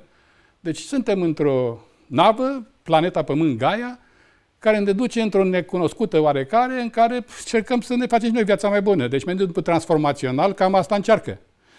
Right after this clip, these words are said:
Să creeze premizele coerente ca să facă omul mai deștept, dacă vreți, mai in-, uh, mai, uh, uh, cum să spun, cu înțelepciune, în sensul cu înțelegerea celor din jur,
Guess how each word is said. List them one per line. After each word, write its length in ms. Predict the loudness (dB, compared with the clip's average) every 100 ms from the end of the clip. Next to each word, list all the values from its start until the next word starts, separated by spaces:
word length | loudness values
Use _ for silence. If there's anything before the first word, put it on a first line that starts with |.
| _
Să 180 | -4 -4
creeze 380 | 0 -2 0 0
premizele 800 | 2 2 0 0 -2 0 -2 -2 -6
coerente 600 | 2 4 4 2 0 -4
ca 200 | 0 -2
să 140 | 0
facă 280 | 0 0 2
omul 420 | 4 6 6 0 -2
mai 480 | -4 0 0 0 -6 -16 _ -20 -20 _
deștept, 500 | -8 -8 -6 -6 -4
dacă 240 | -4 -4 -4
vreți, 260 | -4 -4
mai 480 | -4 0 0 0 -2
in-, 320 | -2 0 0 -2
uh, 260 | -2 -2 -2
mai, 380 | -4 -2 -4 -8 -14 -20 -16
uh, 120 | -4 -2 -2 -6
uh, 140 | -6 -6 -6
cum 120 | -6
să 80 | -6
spun, 480 | -6 -4 -2 -4 -8
cu 120 | -2
înțelepciune, 800 | 2 2 2 2 2 2 0 0
în 80 | 0
sensul 260 | -2 -4
cu 140 | -2 0
înțelegerea 640 | 0 2 0 2 0 -2
celor 260 | -2 -2 -2
din 200 | -2 -4
jur, 360 | -4 -4 -4